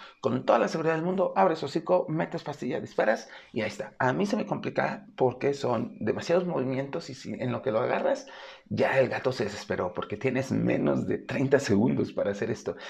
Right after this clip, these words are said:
Y entre que jala, baja, abre, mete, ya se te fue el tiempo. Pero con práctica puede que sea la forma en la que le puedes dar una pastilla a tu gato.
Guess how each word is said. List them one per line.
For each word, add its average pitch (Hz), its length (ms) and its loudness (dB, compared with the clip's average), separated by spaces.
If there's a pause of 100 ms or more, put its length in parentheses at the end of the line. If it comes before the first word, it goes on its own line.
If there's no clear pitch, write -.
(120)
Y - 100 -2
entre 104 280 0
que 104 120 -2
jala, 127 440 0
baja, 123 420 2
abre, 123 320 4
mete, 123 540 -2 (320)
ya 117 280 0
se 117 100 -8
te 107 100 0
fue 104 160 0
el 95 220 -2 (100)
tiempo. - 340 -10 (320)
Pero 101 180 2
con - 160 0
práctica - 460 0 (260)
puede 127 200 0
que 117 100 -6
sea 160 360 0
la - 160 2
forma - 220 -2
en 143 60 -4
la 131 80 -4
que 117 100 -8
le 107 100 -4
puedes - 280 0
dar 113 120 -6
una 110 160 -8
pastilla - 300 -12
a - 40 -10
tu 135 80 -2
gato. - 260 -2